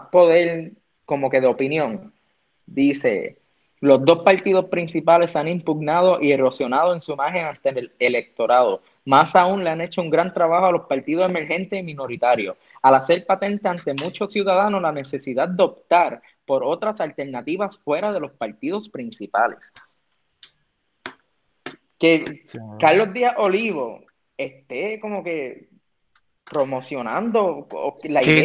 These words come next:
Speaker 1: idea de
Speaker 3: chico,
Speaker 1: que
Speaker 3: no te dejes llevar,
Speaker 1: pisemos.
Speaker 3: eso fue, le quitaron un contrato, le quitaron un contrato en el gobierno y está molesto, ya
Speaker 1: No
Speaker 3: está.
Speaker 1: creo, no creo, no
Speaker 3: <laughs>
Speaker 1: creo.
Speaker 3: No, es broma, es broma, es broma.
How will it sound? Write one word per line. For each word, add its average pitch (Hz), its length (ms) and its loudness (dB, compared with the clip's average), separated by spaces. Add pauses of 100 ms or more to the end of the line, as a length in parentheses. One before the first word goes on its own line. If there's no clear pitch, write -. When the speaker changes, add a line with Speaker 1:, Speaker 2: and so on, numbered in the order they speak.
Speaker 1:
idea 170 180 8
de - 160 -2
Speaker 3:
chico, 175 180 6
Speaker 1:
que 170 80 4
Speaker 3:
no 156 160 4
te 156 60 6
dejes 175 260 8
llevar, 170 360 6
Speaker 1:
pisemos. 151 200 6
Speaker 3:
eso 165 160 2
fue, 165 140 6
le 160 80 6
quitaron 180 360 6
un 190 60 6
contrato, 175 640 6
le 151 140 4
quitaron 135 280 6
un 131 80 -2
contrato 147 360 4
en 147 60 4
el 147 60 4
gobierno 160 380 6
y 202 40 6
está 135 400 0
molesto, 165 880 4
ya 143 220 -4
Speaker 1:
No 123 120 -4
Speaker 3:
está. 180 300 8
Speaker 1:
creo, 139 260 6 (580)
no 135 240 -2
creo, 143 380 6 (460)
no 160 160 4
Speaker 3:
<laughs> - 20 -20
Speaker 1:
creo. 123 400 4 (380)
Speaker 3:
No, 131 180 6
es 139 80 4
broma, 143 300 8
es 139 40 4
broma, 135 280 6
es 127 60 0
broma. 127 400 2